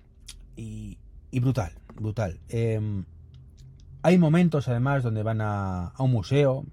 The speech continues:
mm, creo que era el Instituto Aiso-, Dystron, que, bueno, pues ahí aparece Jordi LaForce, mm, ¿vale? O Jordi LaForce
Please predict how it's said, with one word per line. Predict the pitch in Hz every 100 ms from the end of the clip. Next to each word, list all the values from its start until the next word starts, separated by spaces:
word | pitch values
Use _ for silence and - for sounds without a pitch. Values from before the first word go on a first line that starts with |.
| -
mm, | - - - - -
creo | 101
que | 95
era | 98 95
el | 92 92
Instituto | 92 95 90
Aiso-, | 107 123 110 -
Dystron, | 127 127 107 113 - - - - - - - - - - - - - - -
que, | 110 107 101 95 92 87 98 - - - - - - - - - - - -
bueno, | 135 147 -
pues | - 101
ahí | 104
aparece | 87 87 - 92 -
Jordi | 87 90
LaForce, | 87 90 190 240 - - - - -
mm, | 113 101
¿vale? | 98 151 - - - - - - - - - - - - - -
O | - 107
Jordi | 131 107
LaForce | 95 85 127 -